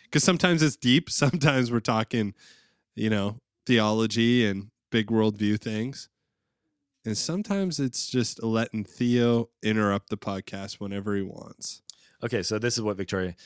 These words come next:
Speaker 2: said. She said, uh, "Just got a text from one of my best friends in Sweden listening to the Forum Daily.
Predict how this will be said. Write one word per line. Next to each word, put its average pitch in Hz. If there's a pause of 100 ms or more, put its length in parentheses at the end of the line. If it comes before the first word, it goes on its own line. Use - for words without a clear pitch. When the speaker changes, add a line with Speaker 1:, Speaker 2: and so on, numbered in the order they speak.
(280)
Speaker 2:
said. 92
She 101
said, 95
uh, 90
"Just 175
got 214
a 135
text 127
from 104
one 104
of 101
my 95
best 101
friends 98
in 92
Sweden 90
listening 98
to 98
the 90
Forum 92
Daily. 87